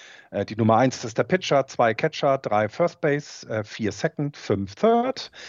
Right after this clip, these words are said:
sechs ist dann der Short-, Shortstop und sieben, acht, neun dann, äh, Left,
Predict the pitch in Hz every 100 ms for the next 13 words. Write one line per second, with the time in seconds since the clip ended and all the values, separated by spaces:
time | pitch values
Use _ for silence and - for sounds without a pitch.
0 | - 104 120 139 131 - 117 107 - 165
1 | - - - 180 - 170 135 113 127 104
2 | 110 - 110 113 113 107 110 110 - -
3 | 107 101 98 107 107